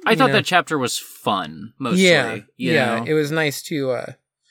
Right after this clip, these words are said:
Speaker 2: it was nice to have one that felt mostly fun.
Speaker 1: Uh-huh.
Speaker 2: Um,
Speaker 1: Oh, you gotta,
Speaker 2: <sighs>
Speaker 1: um, there we go. Uh, volume three, then. Um,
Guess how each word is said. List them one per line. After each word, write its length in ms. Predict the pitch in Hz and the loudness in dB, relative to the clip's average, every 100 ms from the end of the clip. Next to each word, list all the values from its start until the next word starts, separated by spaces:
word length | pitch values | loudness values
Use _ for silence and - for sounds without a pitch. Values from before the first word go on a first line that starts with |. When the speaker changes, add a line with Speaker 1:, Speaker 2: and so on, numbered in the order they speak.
| _ _ _ - | _ _ _ 0
Speaker 2:
it 60 | |
was 120 | 233 | 2
nice 180 | 214 196 | 4 4
to 60 | 180 | 4
have 120 | 160 | 2
one 140 | 143 | -2
that 140 | 135 - | -4 -4
felt 300 | - 123 - _ _ _ | -4 -4 -6 _ _ _
mostly 440 | 175 151 135 143 | -2 -2 -2 -6
fun. 340 | 123 135 - 127 _ _ | -10 -14 -16 -18 _ _
Speaker 1:
Uh-huh. 200 | - 95 147 | -12 -8 -6
Speaker 2:
Um, 760 | 139 139 135 135 135 135 131 _ _ _ _ | -6 -6 -6 -6 -6 -6 -8 _ _ _ _
Speaker 1:
Oh, 120 | 95 | -12
you 180 | 98 101 | -10 -10
gotta, 300 | 98 90 92 _ - - - - - 139 _ _ _ _ _ _ - | -10 -10 -16 _ -18 -18 -20 -20 -20 -20 _ _ _ _ _ _ -16
Speaker 2:
<sighs> 0 | |
Speaker 1:
um, 580 | 110 101 - - 90 _ _ _ | -12 -12 -12 -14 -18 _ _ _
there 140 | - | -14
we 80 | - | -12
go. 240 | - - _ _ _ _ _ _ _ _ _ _ _ _ _ _ _ _ _ - _ _ - | -16 -18 _ _ _ _ _ _ _ _ _ _ _ _ _ _ _ _ _ -20 _ _ -6
Uh, 340 | 135 135 127 | -2 0 -2
volume 440 | 127 180 233 277 | -2 2 4 4
three, 420 | 254 - 175 269 165 | 2 -6 -4 -2 -2
then. 640 | 95 90 76 78 131 208 _ _ _ | -4 -8 -8 -8 -4 -4 _ _ _
Um, 840 | 127 131 127 120 117 110 107 107 | -4 -2 0 0 -2 -2 -4 -8